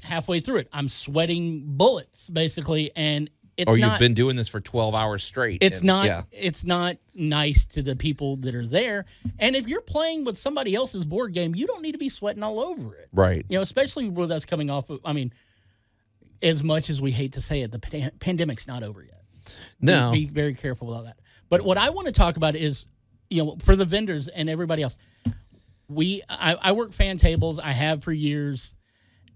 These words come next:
Speaker 1: and I love talking to everybody, but we have a problem called booth barnacles. <laughs> And these are people who you get into a conversation with,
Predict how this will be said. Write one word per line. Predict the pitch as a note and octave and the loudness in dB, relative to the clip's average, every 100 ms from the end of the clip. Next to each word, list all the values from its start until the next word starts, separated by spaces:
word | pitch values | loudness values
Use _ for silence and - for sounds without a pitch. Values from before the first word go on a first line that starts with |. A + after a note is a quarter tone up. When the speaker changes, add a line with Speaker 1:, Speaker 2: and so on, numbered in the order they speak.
| - | 0
Speaker 1:
and | D3 D3 D3 - E3+ | 0 2 -2 -4 0
I | F#3+ | 2
love | F#3+ F3+ E3 | 2 0 8
talking | - F3 F3 | 8 8 -2
to | D3 | -2
everybody, | C#3 C3 B2+ A#2+ | -2 -2 -4 -4
but | A#2+ D3 C#3+ - _ - | -6 -4 -4 -6 _ -4
we | - D#3+ | 0 2
have | C#3+ G3+ A3+ A#3 | 0 -2 -2 -6
a | - | -6
problem | D#3 - G#3 G3+ C#3+ B2+ | -6 -4 -2 -2 -2 -2
called | C3+ C3 B2 | -2 -2 2
booth | E3 F3 - | 2 2 0
barnacles. | B2+ B2 A#2 - - - - | -4 -4 -8 -4 4 8 8
<laughs> | - C#5 D5+ - B5 - C5+ - - C#4+ - - - - | 8 6 4 4 2 2 -2 -2 -2 -4 -4 -8 -8 2
And | E3 E3+ | 4 4
these | G3+ A3+ | 4 4
are | C#4 | 4
people | C4 A3+ G#3+ | 2 2 4
who | F#3+ | 4
you | F#3+ | 4
get | F3 A3+ | 0 0
into | A3+ G#3 | 0 -2
a | E3+ | -2
conversation | F#3 E3 D#3 A#3+ C4+ G3 | -4 -4 -2 -2 -2 -2
with, | D#3 C#3+ | 0 6